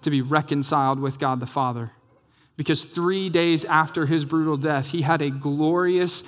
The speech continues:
resurrection. And in, because of that glorious resurrection, the promised Holy Spirit, which he had foretold about from the beginning,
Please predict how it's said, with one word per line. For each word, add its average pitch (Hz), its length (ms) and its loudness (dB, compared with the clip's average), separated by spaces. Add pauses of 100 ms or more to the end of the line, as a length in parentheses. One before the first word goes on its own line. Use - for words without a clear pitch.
(160)
resurrection. 147 840 0 (480)
And 160 120 0
in, 156 180 0
because 190 480 0
of 202 120 0
that 196 200 2
glorious 180 400 2
resurrection, 160 680 0 (200)
the 160 120 0
promised 190 680 0
Holy 196 320 0
Spirit, 175 560 -2 (200)
which 175 160 0
he 226 100 0
had 165 180 2 (240)
foretold 202 460 2
about 196 360 2
from 208 260 2
the 226 80 0
beginning, 196 420 0